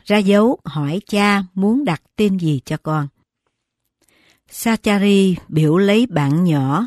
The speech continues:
và viết rằng, "Giăng là tên nó." Ai nấy đều lấy làm lạ. Tức thì miệng người mở ra, lưỡi được thông thả,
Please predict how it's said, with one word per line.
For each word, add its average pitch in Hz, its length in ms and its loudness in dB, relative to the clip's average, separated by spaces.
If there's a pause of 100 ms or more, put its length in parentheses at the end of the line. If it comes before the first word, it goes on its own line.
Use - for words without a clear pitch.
(160)
và 151 160 -4
viết 190 280 -2
rằng, 143 280 -6 (540)
"Giăng 208 400 0 (100)
là 147 280 -4 (120)
tên 165 240 0
nó." 156 300 0 (680)
Ai 226 240 0
nấy 226 320 2
đều 165 260 0
lấy 156 200 -2
làm 170 240 -2
lạ. 127 320 -8 (1000)
Tức 339 160 -8
thì 208 180 0
miệng 165 280 2
người 165 180 2
mở 143 320 -2
ra, 214 320 -4 (200)
lưỡi 156 320 0
được 160 340 -4
thông 202 280 -2
thả, 156 340 -4